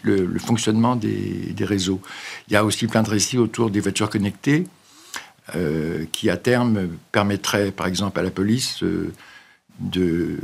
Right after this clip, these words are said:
d'éteindre une voiture, enfin de, d'interrompre une voiture, euh, si les gens ont pas pa-, ont pas pay-, payé leur, euh, leur, leurs amendes, euh, s'ils ont commis une, euh, une, une infraction.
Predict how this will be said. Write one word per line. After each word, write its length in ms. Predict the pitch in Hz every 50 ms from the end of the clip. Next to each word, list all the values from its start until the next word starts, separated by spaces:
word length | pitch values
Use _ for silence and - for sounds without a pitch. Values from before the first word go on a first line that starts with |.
| - - - _ _ _ _ _ _ _
d'éteindre 460 | 92 113 110 110 - 156 165 160 135
une 120 | 120 117 104
voiture, 340 | 98 95 - - 110 104 -
enfin 200 | - - 85 85
de, 300 | 78 87 90 87 87 85 - - - - - _ _ _ _ _ _ _ _ _ _ _
d'interrompre 640 | - 98 123 139 135 - 131 117 143 143 139 - -
une 140 | 110 104 101
voiture, 560 | 95 104 95 - - 135 147 156 160 156 - 104
euh, 640 | 101 98 92 87 87 90 87 92 92 90 92 85 80
si 140 | - - 101
les 80 | 107
gens 200 | 95 92 107 104
ont 40 | 101
pas 120 | - 98 90
pa-, 180 | - 110 92 82 -
ont 60 | -
pas 140 | - 90 87
pay-, 280 | - - 101 98 90 - - -
payé 300 | 92 92 90 95 98 98
leur, 300 | 95 92 90 76 - 78
euh, 160 | 82 82 - - - - 92 - - - - - - - - - - _ _ _ -
leur, 380 | 80 80 87 87 - - 85 78 69
leurs 240 | 78 80 82 - -
amendes, 480 | 90 90 110 113 131 135 131 127 110 98
euh, 320 | 90 78 69 78 85 90
s'ils 340 | 90 - - 101 101 95 95
ont 60 | 95
commis 380 | 87 - 95 90 90 87 90 92
une, 140 | 92 85 85
euh, 220 | 85 80 80 80 82 - - - - - - - - - - - - - - - - - - - - -
une, 120 | 87 85 - -
une 140 | 82 82 82
infraction. 560 | 85 - - 95 95 - - 131 139 156